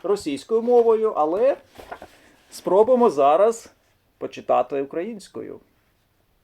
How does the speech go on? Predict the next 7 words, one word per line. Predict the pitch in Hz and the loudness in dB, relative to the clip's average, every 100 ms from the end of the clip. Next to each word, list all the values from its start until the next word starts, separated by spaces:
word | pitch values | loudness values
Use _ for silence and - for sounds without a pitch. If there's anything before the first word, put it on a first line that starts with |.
| _ _ _ _ _ _ _ _ - | _ _ _ _ _ _ _ _ -20
В | 127 | -12
гості | 127 156 - 135 | -4 -4 -4 -10
до | 131 | -8
друга. | 120 160 147 - - _ _ _ _ _ _ _ _ _ - _ _ | -6 -6 -8 -12 -18 _ _ _ _ _ _ _ _ _ -20 _ _
Якось | 160 247 277 233 - - - | 0 0 2 -2 -2 -12 -10
гномик | 190 175 151 156 151 131 123 139 | -6 -4 -4 -2 -2 -2 -6 -10
Джем | 139 143 233 240 220 | -8 0 0 0 -6